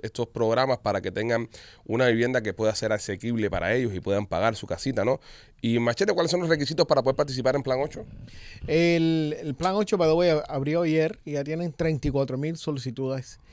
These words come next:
Speaker 2: Eh, para una persona, eh, no puede ganar más de treinta y seis mil dólares. Pero por una familia de cuatro, no puede ganar más de cincuenta y un mil seiscientos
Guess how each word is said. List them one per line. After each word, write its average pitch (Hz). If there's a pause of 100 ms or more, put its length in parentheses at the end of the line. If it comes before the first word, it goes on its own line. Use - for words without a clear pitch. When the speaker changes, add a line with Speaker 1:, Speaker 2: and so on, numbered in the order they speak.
(340)
Speaker 2:
Eh, 170
para 175
una 226
persona, 202 (800)
eh, 151
no 175
puede 196
ganar 196
más 208
de 202
treinta 165
y 139
seis 151
mil 143
dólares. 98 (580)
Pero 175
por 190
una 233
familia 214
de 156
cuatro, 175 (760)
no 151
puede 190
ganar 190
más 202
de 202
cincuenta 160
y -
un 151
mil 190
seiscientos 160